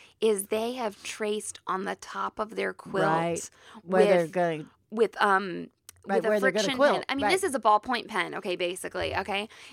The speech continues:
Speaker 1: And they have done these designs. They have quilted them. They have ironed, and then they transport the quilt somewhere, and it's cold 'cause it's in the trunk of their car,
Speaker 2: Right.
Speaker 1: and the marks come back.
Speaker 2: It's like magic, but
Speaker 1: Well,
Speaker 2: you
Speaker 1: yeah, so it can be,
Speaker 2: wrong
Speaker 1: like,
Speaker 2: kind of
Speaker 1: dis-,
Speaker 2: magic.
Speaker 1: disappearing ink or whatever.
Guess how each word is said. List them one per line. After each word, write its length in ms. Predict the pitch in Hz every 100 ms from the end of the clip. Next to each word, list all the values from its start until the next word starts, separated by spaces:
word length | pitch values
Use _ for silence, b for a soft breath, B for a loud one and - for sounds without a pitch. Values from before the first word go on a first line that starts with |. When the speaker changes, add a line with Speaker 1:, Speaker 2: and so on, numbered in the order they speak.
| -
Speaker 1:
And 120 | 190
they 180 | 226 247
have 220 | 240 190 - -
done 200 | 208 214
these 200 | 226 226
designs. 500 | 202 202 190 170 -
They 140 | 196 196
have 120 | 208
quilted 400 | - 190 196 165
them. 240 | 143 160 -
They 140 | 202
have 160 | 214 190
ironed, 540 | 190 185 196 220 247 262 -
and 80 |
then 80 | 196
they 140 | 185 147
transport 680 | - 190 196 190 - 220
the 80 | -
quilt 340 | 185 202 196 -
somewhere, 600 | 202 196 185 165 175 b b b b _ -
and 140 | 196
it's 140 | 165
cold 400 | - 254 240 208
'cause 120 | 208 185
it's 120 | 196
in 80 | 185
the 40 |
trunk 220 | 180 196
of 80 | 202
their 100 | 185
car, 280 | - 185 185 185
Speaker 2:
Right. 100 | 185 b b -
Speaker 1:
and 140 | 196
the 40 | 190
marks 360 | 196 185 -
come 240 | - 196 180
back. 300 | 165 - -
Speaker 2:
It's 140 | -
like 180 | 170 -
magic, 680 | 127 143 170 - 156 - -
but 100 | 240
Speaker 1:
Well, 240 | 240 240 247
Speaker 2:
you 80 |
Speaker 1:
yeah, 220 | 277 262 220
so 140 | 254
it 100 | 233
can 160 | 320 302
be, 20 |
Speaker 2:
wrong 100 | 220
Speaker 1:
like, 140 | 220
Speaker 2:
kind 240 | 220 233 247
of 40 |
Speaker 1:
dis-, 240 | 233 202 180
Speaker 2:
magic. 80 | 262
Speaker 1:
disappearing 520 | 269 277 277 240 226
ink 200 | 254 247
or 60 | 247
whatever. 480 | 214 196 185 185